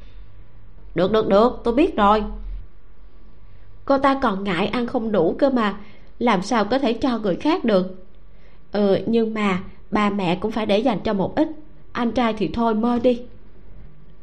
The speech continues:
Tưởng Mỹ Lệ để lại một phần tiền cơm, Triệu Lan Hương không lấy. Trước khi đi,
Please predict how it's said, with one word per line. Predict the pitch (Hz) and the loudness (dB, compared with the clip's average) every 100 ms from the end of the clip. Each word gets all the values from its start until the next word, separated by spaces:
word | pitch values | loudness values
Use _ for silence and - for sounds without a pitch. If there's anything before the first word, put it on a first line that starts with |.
| - - - | -12 -6 0
Tưởng | 220 262 | 2 6
Mỹ | 254 | 6
Lệ | 277 185 185 | 6 6 4
để | 196 220 | 2 2
lại | 262 | 2
một | 196 190 | 2 2
phần | - 196 190 | 2 0 2
tiền | 202 190 | 2 2
cơm, | 233 240 220 - - - | 4 2 0 -10 -12 0
Triệu | 202 180 | 2 2
Lan | 220 208 | 2 0
Hương | 233 214 | 0 0
không | 240 208 | 0 0
lấy. | 202 214 262 311 - - - - - - - - - | 0 0 0 -2 -8 -14 -12 -12 -12 -12 -12 -10 2
Trước | 311 320 | 4 8
khi | 262 | 6
đi, | 202 247 233 | 8 6 6